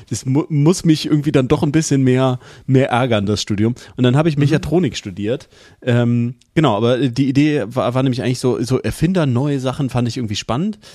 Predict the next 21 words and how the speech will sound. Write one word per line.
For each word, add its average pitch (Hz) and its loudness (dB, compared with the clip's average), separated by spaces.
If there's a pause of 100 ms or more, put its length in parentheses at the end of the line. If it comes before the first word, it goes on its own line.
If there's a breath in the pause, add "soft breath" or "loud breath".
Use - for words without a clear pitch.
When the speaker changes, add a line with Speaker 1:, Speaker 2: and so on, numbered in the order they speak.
(200 loud breath)
Speaker 1:
Und 127 -4
dann 135 2
hatte 156 -2
ich - -6
aber, 135 0
kam 151 -2
ich 139 -4
so 131 -2
gegen, 120 0
gegen 113 0
Ende 151 0
meines 113 0
Studiums, 120 -4
äh, 117 -2
stellte 123 -2
sich 120 -8
mir 127 0
die 123 0
Frage, 117 0 (480 loud breath)
wo 123 0 (480)
was, 120 -2